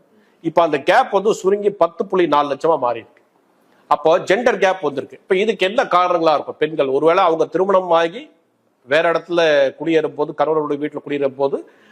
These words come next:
அது ரிஃப்ளெக்ட் ஆகலாம். அல்லது அவங்க வந்து, அ, வந்து இதுல வந்து வேற எங்கேயாவது போய் வேலை செஞ்சிருக்காங்களா, தனி வி-, சிங்கிள் உமனா வேலை பார்த்திருக்காங்களா,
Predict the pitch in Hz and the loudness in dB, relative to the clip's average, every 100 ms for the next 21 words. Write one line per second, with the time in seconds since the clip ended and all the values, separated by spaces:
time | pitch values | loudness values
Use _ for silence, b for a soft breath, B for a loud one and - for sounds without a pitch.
0 | b - 151 175 160 160 151 131 110 110 | b 0 2 2 0 -2 0 -4 -6 -16
1 | b b b b _ 151 175 202 214 277 | b b b b _ 0 2 4 4 2
2 | 175 180 175 165 202 220 190 165 135 139 | 2 2 2 0 2 4 4 2 0 0
3 | 135 131 127 127 - 165 175 185 160 151 | 2 2 2 -2 -2 -2 0 0 0 0
4 | 156 151 170 254 247 139 156 190 180 196 | 0 0 0 -2 -2 -2 0 2 2 0
5 | 202 190 190 156 170 180 156 147 135 135 | 0 0 -2 0 0 -2 -6 -18 -4 0
6 | 139 139 139 160 139 135 127 156 175 156 | 0 0 -4 -6 -8 -10 -10 -6 -6 -2
7 | 156 160 143 143 135 127 123 120 117 120 | 0 2 0 -2 -4 -8 -8 -8 -4 -4